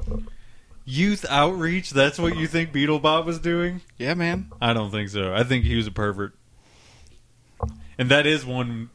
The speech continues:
Speaker 1: form of youth outreach, I guess.
Speaker 2: Yeah, he's
Speaker 1: <laughs> Being
Speaker 2: reaching,
Speaker 1: a pervert.
Speaker 2: <laughs> reaching out to touch their penises.
Speaker 1: Reaching something.
Speaker 2: Yeah.
Speaker 1: Well, I think we found our ham and eggy of the week.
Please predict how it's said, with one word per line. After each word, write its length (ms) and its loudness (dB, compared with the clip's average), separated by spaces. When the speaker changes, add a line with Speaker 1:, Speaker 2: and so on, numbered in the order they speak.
Speaker 1:
form 400 0
of 180 -2
youth 200 -4
outreach, 420 0
I 60 2
guess. 400 2
Speaker 2:
Yeah, 180 4
he's 300 -2
Speaker 1:
<laughs> 20 -6
Being 120 0
Speaker 2:
reaching, 360 6
Speaker 1:
a 40 -4
pervert. 400 0
Speaker 2:
<laughs> 260 -20
reaching 380 -2
out 180 0
to 60 -14
touch 260 -4
their 120 2
penises. 480 2
Speaker 1:
Reaching 320 2
something. 440 0
Speaker 2:
Yeah. 260 2
Speaker 1:
Well, 140 2
I 80 2
think 220 -4
we 100 -2
found 240 0
our 60 2
ham 240 0
and 80 0
eggy 340 2
of 140 2
the 80 0
week. 460 -2